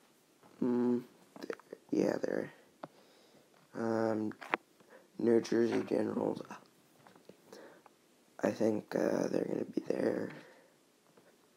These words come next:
And Birmingham Stallions, I think they're gonna be there.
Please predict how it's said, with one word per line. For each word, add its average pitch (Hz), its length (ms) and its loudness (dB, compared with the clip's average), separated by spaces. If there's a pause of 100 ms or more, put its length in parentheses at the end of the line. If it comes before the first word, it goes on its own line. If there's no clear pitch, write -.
(320)
And 104 320 -2
Birmingham 127 440 2
Stallions, 127 720 -2 (840)
I 107 320 6
think 113 440 -2
they're 107 220 4
gonna - 240 2
be - 380 4
there. - 380 0